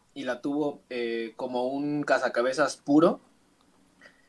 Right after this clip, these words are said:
pero cuando llegó a Arizona llegó como un linebacker interior y, y ha tenido por ahí, eh, snaps alrededor de, de la caja, como ya mencioné, ¿no?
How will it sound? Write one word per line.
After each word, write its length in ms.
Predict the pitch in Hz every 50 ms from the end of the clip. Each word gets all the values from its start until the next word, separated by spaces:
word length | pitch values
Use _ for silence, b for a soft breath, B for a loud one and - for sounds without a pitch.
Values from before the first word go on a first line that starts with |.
| b b _
pero 460 | - 139 131 127 127 123 123 123 120 -
cuando 240 | 135 127 127 131 127
llegó 220 | 123 127 120 139
a 60 | 143
Arizona 420 | 147 147 143 - 156 147 151 151 143
llegó 240 | 131 127 123 131
como 220 | 131 143 135 135 139
un 80 | 139
linebacker 420 | 139 139 131 120 139 135 - 143 127
interior 640 | 120 117 - 120 110 123 147 156 160 165 165 160 151
y, 300 | 127 120 117 113 117 123
y 60 | 139
ha 100 | 143 -
tenido 340 | 156 143 143 143 143 143 131
por 140 | 127 117
ahí, 440 | 117 123 131 139 131 131 117 - - -
eh, 400 | 120 120 113 113 110 107 107 110
snaps 360 | 120 - 139 135 135 - - 143
alrededor 460 | 131 123 120 117 117 120 127 127 127
de, 220 | 127 127 - -
de 100 | 117 117
la 140 | 113 113 113
caja, 300 | - 135 127 127 127 113
como 180 | 120 117 117 120
ya 80 | 127
mencioné, 440 | 127 127 127 - 117 113 113 123 123
¿no? 200 | 123 135 170 -